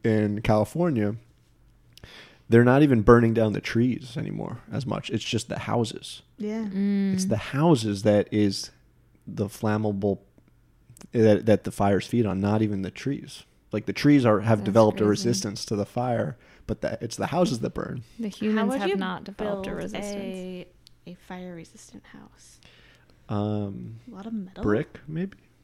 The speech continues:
Speaker 2: Oh.
Speaker 1: No, that
Speaker 3: We should,
Speaker 1: <laughs>
Speaker 3: wasn't the city of
Speaker 1: We should know
Speaker 3: Philadelphia
Speaker 1: this.
Speaker 3: designed to do
Speaker 1: Tre-,
Speaker 3: that?
Speaker 1: treated wood? Yeah, yeah.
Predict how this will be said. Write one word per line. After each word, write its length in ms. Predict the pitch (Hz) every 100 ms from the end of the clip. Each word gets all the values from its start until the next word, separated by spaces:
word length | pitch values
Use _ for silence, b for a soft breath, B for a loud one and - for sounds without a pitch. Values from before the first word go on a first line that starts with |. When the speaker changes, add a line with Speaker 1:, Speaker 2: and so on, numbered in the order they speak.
| _
Speaker 2:
Oh. 180 | 202 208 - _ _ -
Speaker 1:
No, 280 | 98 - 120 -
that 140 | - _ - _ _ _ _ _ _ -
Speaker 3:
We 60 |
should, 480 | 220 - 135 - 156
Speaker 1:
<laughs> 0 |
Speaker 3:
wasn't 400 | 233 262 339 - -
the 100 | 311
city 320 | 311 277 254 262
of 140 | 254
Speaker 1:
We 40 |
should 160 | 240 214
know 60 | 208 240
Speaker 3:
Philadelphia 140 | 220 220
Speaker 1:
this. 60 |
Speaker 3:
designed 460 | 202 196 175 180 202
to 100 | 220
do 100 | 214
Speaker 1:
Tre-, 200 | 208 131
Speaker 3:
that? 160 | - -
Speaker 1:
treated 420 | - 139 131 143
wood? 280 | 143 147 135
Yeah, 260 | 135 143 92
yeah. 160 | 101